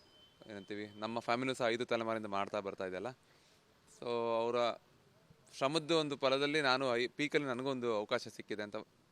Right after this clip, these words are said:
ಬಯಸ್ತೀನಿ. ಜೊತೆಗೆ ಇದು ನಮಗೆ ತುಂಬ ಭಾವುಕವಾದ ಸಮ-, ಸಮಯ. ಅಂದರೆ, as a just ನಾನು ಶಿಲ್ಪಿ ಅಲ್ಲ, as a ಇಂಡಿಯನ್ ಆಗಿ ನಾವು ಮಾತಾಡ್ತೀವಿ ಅಂದರೆ, ಆ, ನೋಡ್ಲಿಕ್ಕೆ ನಮಗೂ ಖುಷಿ, ನಮಗೂ ಅದು ಉದ್ಘಾಟನೆ,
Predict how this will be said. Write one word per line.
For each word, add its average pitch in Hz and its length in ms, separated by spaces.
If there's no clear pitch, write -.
ಬಯಸ್ತೀನಿ. 107 460
ಜೊತೆಗೆ 139 260
ಇದು 139 200
ನಮಗೆ 131 320
ತುಂಬ 135 260
ಭಾವುಕವಾದ 117 540
ಸಮ-, 98 440
ಸಮಯ. 101 200
ಅಂದರೆ, 98 560
as 101 80
a 104 340
just 117 240
ನಾನು 117 220
ಶಿಲ್ಪಿ 139 360
ಅಲ್ಲ, 120 140
as 113 120
a 110 120
ಇಂಡಿಯನ್ 120 360
ಆಗಿ 113 160
ನಾವು 110 140
ಮಾತಾಡ್ತೀವಿ 98 500
ಅಂದರೆ, 92 180
ಆ, 98 60
ನೋಡ್ಲಿಕ್ಕೆ 135 360
ನಮಗೂ 127 280
ಖುಷಿ, 123 280
ನಮಗೂ 123 340
ಅದು 113 180
ಉದ್ಘಾಟನೆ, 113 560